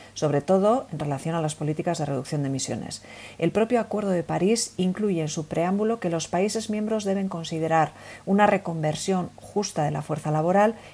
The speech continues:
y la creación de trabajo decente y empleos de calidad en línea con los objetivos de desarrollo sostenible. La transición hacia una economía de emisiones netas cero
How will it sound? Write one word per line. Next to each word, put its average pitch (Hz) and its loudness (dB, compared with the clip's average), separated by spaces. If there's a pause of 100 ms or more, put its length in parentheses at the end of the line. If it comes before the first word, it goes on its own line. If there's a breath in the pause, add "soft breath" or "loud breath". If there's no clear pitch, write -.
y - 2
la 160 6
creación 165 0
de 185 2
trabajo 170 0
decente 156 0
y 151 -4
empleos 151 2
de 143 -6
calidad 151 0 (360 loud breath)
en 175 2
línea 202 4
con 190 -2
los 151 -4
objetivos 143 -2
de 139 0
desarrollo 135 -4
sostenible. - -8 (600 loud breath)
La 170 2
transición 165 0
hacia 190 0
una 180 0
economía 170 -2
de 151 0
emisiones 156 -2
netas 147 -4
cero 233 4